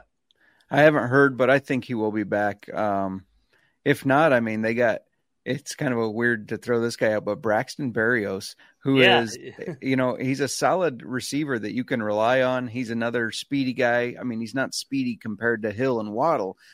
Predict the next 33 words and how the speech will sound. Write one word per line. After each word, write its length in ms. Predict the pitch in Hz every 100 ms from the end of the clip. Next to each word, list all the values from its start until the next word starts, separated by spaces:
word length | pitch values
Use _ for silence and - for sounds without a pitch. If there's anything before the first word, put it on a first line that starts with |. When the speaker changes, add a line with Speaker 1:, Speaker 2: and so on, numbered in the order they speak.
| _
Speaker 1:
but 100 | 143
he's 180 | 139 131
speedy 320 | - 147 139
compared 400 | - 117 120 120
to 100 | 107
other 240 | 110 147 107
receivers 560 | 98 - 107 101 101
that 100 | 101
are 220 | 101 101 -
normal 440 | 101 117 131 98
athletes 500 | 98 90 - 98 101
and 80 | 101
not 160 | 95 -
freaks. 480 | - 135 113 - - _ _ _
So, 480 | - 135 117 107 107
uh, 320 | 104 101 101 - -
if, 260 | 120 113 -
if 240 | 92 117 120
Waddle 380 | 120 127 113
is 200 | 113 120
out, 180 | 104 90
I 100 | 98
would 120 | 110
go 140 | 104 101
higher 480 | 107 104 101 95 -
on 220 | 95 85
him. 340 | 95 117 107 95
I 120 | 90
think 220 | 104 95
he'll 180 | 117 104
make 240 | 101 87
an 80 | 85
impact. 560 | 85 90 90 87 _